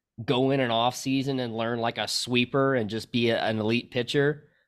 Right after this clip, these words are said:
Like, that used to be guys' route back to the big leagues. Like, once you were done, once you couldn't throw hard anymore, you just, like, learned a knuckleball and you were there again. And that's going away.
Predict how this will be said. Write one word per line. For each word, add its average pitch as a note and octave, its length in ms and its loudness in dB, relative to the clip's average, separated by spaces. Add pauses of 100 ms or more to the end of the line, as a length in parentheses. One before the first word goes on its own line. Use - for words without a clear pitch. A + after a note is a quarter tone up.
Like, G#2+ 220 0
that C#3+ 200 2
used F3 240 0
to D3+ 80 0
be C#3 120 2
guys' A#2+ 340 -2
route A2+ 320 -2
back A2 260 -4
to - 60 -20
the A2 80 -10
big G2+ 220 -4
leagues. E2+ 360 -10
Like, F#2+ 180 -4
once C#3 220 2
you D#3+ 100 4
were C#3+ 100 6
done, C3+ 580 4 (280)
once C3+ 220 0
you D3+ 60 0
couldn't D3 220 2
throw C#3 160 4
hard C3+ 240 6
anymore, D3 340 0
you A#2 140 -2
just, A#2 200 -8
like, A#2+ 200 0
learned A2 320 -2
a A2+ 40 -6
knuckleball C#3 720 2 (280)
and G#2+ 120 -6
you A2 80 -4
were A2 120 -4
there G#2 220 0
again. F2 260 -8 (640)
And G2 60 -4
that's G2+ 140 -4
going G#2+ 320 2
away. F#2+ 380 -4